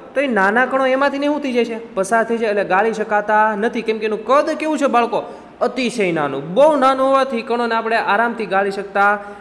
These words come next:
નથી. તો શું કરવું? તો કઈ પદ્ધતિ વાપરી? એટલે ઈ પદ્ધતિ કઈ છે? તેથી ગાળણ પદ્ધતિ ઉપયોગ કરી તેનું અલગીકરણ શક્ય બનતું નથી. એટલે આપણે નવી પદ્ધતિ અને આ મિશ્રણને આપણે કોના દ્વારા? સેન્ટ્રીફ્યુગેશન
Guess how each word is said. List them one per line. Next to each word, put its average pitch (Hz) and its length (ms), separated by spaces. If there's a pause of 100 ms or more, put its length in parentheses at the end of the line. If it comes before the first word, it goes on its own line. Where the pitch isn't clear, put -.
(120)
નથી. 220 220
તો 302 280
શું 302 260
કરવું? 180 300 (480)
તો 240 100
કઈ 277 220
પદ્ધતિ 269 340
વાપરી? 202 300 (340)
એટલે 175 260
ઈ 240 100
પદ્ધતિ 240 380
કઈ 247 220
છે? 208 420
તેથી 233 360
ગાળણ 202 380
પદ્ધતિ 214 400
ઉપયોગ 226 440
કરી 208 420
તેનું 196 260
અલગીકરણ 208 480
શક્ય 180 340
બનતું 175 560 (560)
નથી. 175 500 (220)
એટલે 165 200
આપણે 180 400
નવી 185 320
પદ્ધતિ 180 580
અને 165 160
આ 247 280
મિશ્રણને 202 460
આપણે 160 180
કોના 220 200
દ્વારા? 254 320 (380)
સેન્ટ્રીફ્યુગેશન 247 1000